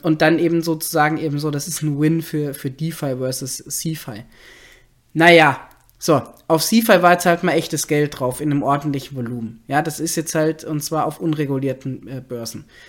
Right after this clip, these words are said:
So, und ich würde mir auch nicht wünschen, weil ich auch nicht im Wettbewerb zu DeFi stehe, ja, sondern ich, äh, guck mir das an und versuch das auch im Zweifel für die Bank nutzbar zu machen. Also ich sehe da einfach keinen Wettbewerb.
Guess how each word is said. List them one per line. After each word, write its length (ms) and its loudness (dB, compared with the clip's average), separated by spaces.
So, 140 0
und 220 2
ich 280 -4
würde 220 4
mir 220 2
auch 180 4
nicht 380 -2
wünschen, 500 0
weil 180 2
ich 160 -6
auch 260 0
nicht 260 -2
im 120 -2
Wettbewerb 640 -4
zu 120 -6
DeFi 460 -4
stehe, 520 -4
ja, 260 -4
sondern 320 0
ich, 240 -6
äh, 120 0
guck 260 -6
mir 80 2
das 120 -2
an 160 -2
und 80 -4
versuch 300 -4
das 160 -4
auch 160 -2
im 100 -2
Zweifel 300 -4
für 120 -14
die 60 -6
Bank 260 -4
nutzbar 360 -6
zu 140 -8
machen. 240 -8
Also 120 -8
ich 140 -8
sehe 180 2
da 80 2
einfach 240 -8
keinen 340 -8
Wettbewerb. 640 -8